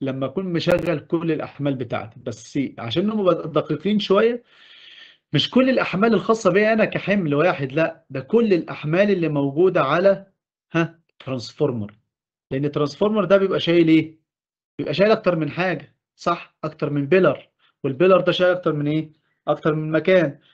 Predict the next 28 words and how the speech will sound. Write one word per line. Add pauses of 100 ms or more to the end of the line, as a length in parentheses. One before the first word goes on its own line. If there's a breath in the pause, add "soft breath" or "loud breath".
(120)
فلو
إن
كل
الأحمال
اللي
في
الأماكن
دي
كلها
اللي
على
الترانسفورمر
اشتغلت
في
وقت
واحد، (460)
فعلا
ساعتها
ممكن
البي
ماكسيمم
تتعدى
البي
كاباسيتي. (520 soft breath)
ولكن
ده
هل
بيحصل؟